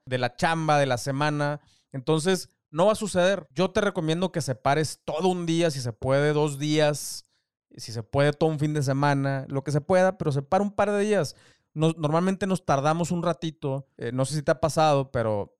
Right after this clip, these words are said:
cuando sales de vacaciones, es el primer día,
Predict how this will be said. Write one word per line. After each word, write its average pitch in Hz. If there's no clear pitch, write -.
cuando 113
sales 151
de 175
vacaciones, 156
es 135
el 143
primer 143
día, 175